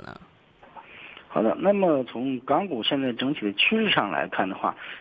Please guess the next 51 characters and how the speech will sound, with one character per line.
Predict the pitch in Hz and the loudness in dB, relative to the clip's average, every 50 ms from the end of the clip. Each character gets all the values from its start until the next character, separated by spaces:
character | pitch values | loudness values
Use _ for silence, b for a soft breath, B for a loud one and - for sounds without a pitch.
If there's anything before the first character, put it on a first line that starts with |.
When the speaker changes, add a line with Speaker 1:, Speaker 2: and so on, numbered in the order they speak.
| B - | B -6
Speaker 2:
现 | - 135 | -2 0
在 | 131 120 | 2 2
一 | 117 107 107 104 | 2 0 -2 -4
定， | 107 123 139 151 151 131 117 - - | -4 -4 -2 0 0 0 0 -4 -2
呃， | 117 110 107 104 | 0 0 0 2
一 | 110 113 | 0 0
定 | 113 135 127 | 0 0 2
还 | 117 113 | 2 0
是 | 101 - - 113 | 0 2 0 0
一 | 101 | 0
个 | 101 104 - | 0 0 0
向 | - 120 120 117 | 0 0 0 2
上 | - - 180 147 | 2 2 2 2
的 | 101 | 0
这 | 82 - 92 | -2 -4 -6
种 | 82 85 | -6 -2
趋 | - 117 104 - | 0 0 2 2
势， | - - | 0 -2
目 | - 95 117 110 | -2 -6 -6 -4
前 | - 101 90 | -4 -4 -2
还 | - - 92 | -2 0 -2
是 | - - 95 | 0 -2 -4
非 | 90 - 107 104 | -4 -2 -4 -2
常 | 104 - - 78 82 | -2 0 -2 -2 -2
的 | 85 85 85 87 | -2 -2 -2 -2
明 | 87 95 101 101 120 143 | -4 -4 -2 -2 0 0
显。 | - - - - B B B B B B B B B | 0 0 -2 -2 B B B B B B B B B
那 | - 165 | 0 2
么 | 170 165 147 131 123 | 4 4 4 4 2
可 | - - 135 | 0 0 0
以 | 143 | 0
看 | - - 147 123 | 0 0 -2 0
到， | 107 80 60 - - | 0 -2 -4 -2 -2
在 | 113 107 107 | -2 -2 0
这 | 107 110 104 98 | 0 -2 -2 -2
个 | 104 98 | -2 -2
一 | 73 - 170 160 | -2 -4 -6 -4
季 | 151 143 | -4 -2
度 | 120 120 107 87 | -2 -2 -2 -4
的 | 95 101 | -4 -4
时 | - - | -4 -2
候， | 95 98 95 | -2 -2 -2
美 | 87 87 92 85 71 | -2 -2 -4 -4 -4
国 | - - 82 90 | -4 -4 -2 0
呢 | 120 143 113 | 0 0 0
，G | 92 - - | -2 -4 -8
D | 98 - 113 | -6 -6 -6
P | 104 - 117 104 | -4 -4 -4 -2
呢， | 90 78 73 | -2 -2 -4
环 | - - 82 104 113 | -2 -2 -2 -2 -2
比 | 113 - - - | -6 -10 -12 -12